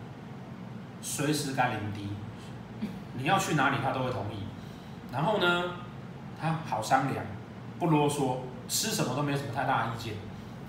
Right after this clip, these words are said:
哦，那跟巨门在一起的呢？跟巨门在一起要尊，尊重他一下，因为他真是个小孩嘛。哦，好，这是天同。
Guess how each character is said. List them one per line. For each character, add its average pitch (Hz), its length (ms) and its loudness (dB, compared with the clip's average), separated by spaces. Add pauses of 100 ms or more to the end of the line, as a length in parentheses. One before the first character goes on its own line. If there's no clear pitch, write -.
(120)
哦， - 120 -6 (560)
那 185 80 2
跟 202 120 2
巨 165 120 0
门 147 100 4
在 156 160 4
一 151 40 4
起 - 180 -2
的 - 60 -4
呢？ - 80 -4 (1300)
跟 180 100 -4
巨 226 80 -6
门 190 80 -4
在 208 100 4
一 151 80 0
起 120 60 -2
要 135 80 0
尊， 151 220 0
尊 143 160 -4
重 131 180 0
他 117 140 -2
一 101 40 -6
下， 98 420 -4
因 131 40 -6
为 135 80 -2
他 127 60 -4
真 123 80 -2
是 117 140 -4
个 101 80 -6
小 123 160 -2
孩 120 200 -6
嘛。 214 220 -4 (240)
哦， - 140 -4 (360)
好， - 160 -8
这 151 60 -4
是 151 60 -2
天 - 160 -4
同。 - 100 -6